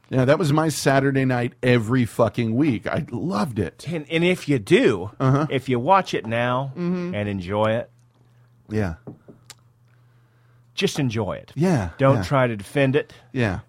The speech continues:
Speaker 2: Don't try to say there's something wrong with people that like it,
Speaker 1: Uh-huh.
Speaker 2: or to make yourself feel better for
Speaker 1: Right.
Speaker 2: liking something that may or may not be bad,
Speaker 1: Mm-hmm.
Speaker 2: like Fifty Shades of Grey,
Speaker 1: Yeah.
Speaker 2: which leads us to our topic.
Speaker 1: Oh, God, yes.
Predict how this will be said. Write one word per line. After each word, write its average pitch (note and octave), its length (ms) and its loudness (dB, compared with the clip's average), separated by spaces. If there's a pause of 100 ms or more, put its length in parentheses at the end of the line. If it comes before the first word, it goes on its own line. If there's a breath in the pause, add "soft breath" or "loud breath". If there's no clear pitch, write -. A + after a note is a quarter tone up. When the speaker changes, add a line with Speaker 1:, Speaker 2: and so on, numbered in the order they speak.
Speaker 2:
Don't B2 240 -2
try A#2+ 220 0
to A2+ 80 -4
say B2 240 -4
there's A#2 160 -6
something A#2 300 -6
wrong B2 260 0
with A#2+ 100 -4
people B2+ 240 -6
that A2+ 120 -10
like A#2+ 280 -4
it, - 160 -10 (100)
Speaker 1:
Uh-huh. B2 360 4
Speaker 2:
or A#2+ 500 4
to A#2 80 -2
make A#2+ 220 -2
yourself A#2 320 -4
feel B2+ 140 0
better B2+ 400 2
for C3 140 -2
Speaker 1:
Right. B2 80 4
Speaker 2:
liking A#2+ 260 0
something B2 320 -4
that B2 100 -4
may A#2 180 -2
or A#2 80 0
may A2+ 160 -2
not A2+ 220 0
be A#2+ 140 0
bad, B2 480 4
Speaker 1:
Mm-hmm. E3+ 360 0
Speaker 2:
like - 220 0
Fifty A#2 300 -6
Shades G#2 260 -4
of G2+ 80 -6
Grey, D#2+ 500 -10
Speaker 1:
Yeah. F2+ 360 -6
Speaker 2:
which F#2 200 -10
leads F#2 260 -10
us F2 160 -12
to F2 200 -12
our D#2 100 -10
topic. - 580 -20
Speaker 1:
Oh, B2+ 140 4
God, F#2 360 -2
yes. E2 200 -12